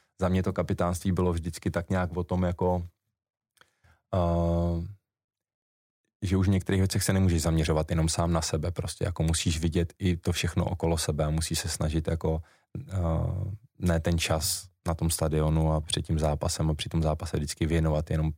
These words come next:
sobě a tomu svýmu výkonu, ale že prostě jako musíš, a,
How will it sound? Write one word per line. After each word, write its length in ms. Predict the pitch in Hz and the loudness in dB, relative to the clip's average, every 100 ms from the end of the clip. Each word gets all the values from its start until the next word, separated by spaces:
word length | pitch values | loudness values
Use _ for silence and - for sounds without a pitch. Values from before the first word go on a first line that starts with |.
| - | -4
sobě 300 | - 78 78 | -2 0 0
a 40 | |
tomu 200 | 80 80 | 0 -2
svýmu 340 | - 80 80 | 0 2 2
výkonu, 460 | 78 78 78 80 82 | 0 -2 -2 0 0
ale 140 | 82 | 0
že 100 | 80 | 0
prostě 280 | 82 - - | -2 -6 -4
jako 180 | 82 82 | -2 0
musíš, 480 | 80 80 - 78 - _ _ _ _ _ | 0 0 -2 -6 -8 _ _ _ _ _
a, 60 | - | -4